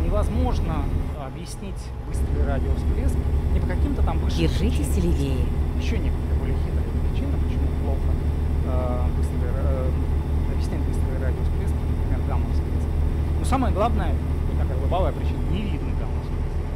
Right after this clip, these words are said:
Speaker 1: Появилась возможность смотреть, начиная с четырнадцатого года, ничего не увидели. Но тем не менее, э, найти точно, где вспыхнул источник, сложно. Вот давайте теперь уже количественно посмотрим, насколько неточно определяются координаты.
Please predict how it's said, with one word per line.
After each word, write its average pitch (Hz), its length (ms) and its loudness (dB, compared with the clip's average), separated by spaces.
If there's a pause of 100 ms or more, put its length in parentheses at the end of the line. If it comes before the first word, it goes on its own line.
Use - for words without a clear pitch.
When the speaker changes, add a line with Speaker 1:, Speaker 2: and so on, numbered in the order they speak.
(340)
Speaker 1:
Появилась - 480 -2
возможность - 560 -2
смотреть, - 320 -2 (160)
начиная - 240 -2
с - 80 0
четырнадцатого - 560 -2
года, - 160 0 (560)
ничего - 320 0
не - 160 -2
увидели. - 260 -2 (540)
Но 185 80 0
тем 233 200 -2
не 240 60 -2
менее, 269 380 0 (240)
э, 160 320 2 (220)
найти 175 320 -2 (100)
точно, - 400 0
где 202 80 -2
вспыхнул - 480 -2
источник, - 320 -2 (160)
сложно. 156 320 -2
Вот 151 160 -2
давайте 185 320 0
теперь 170 240 -2
уже - 160 -2
количественно - 640 -2
посмотрим, - 460 -2 (420)
насколько 165 380 -2
неточно 185 720 -2
определяются 143 720 -2
координаты. - 560 -2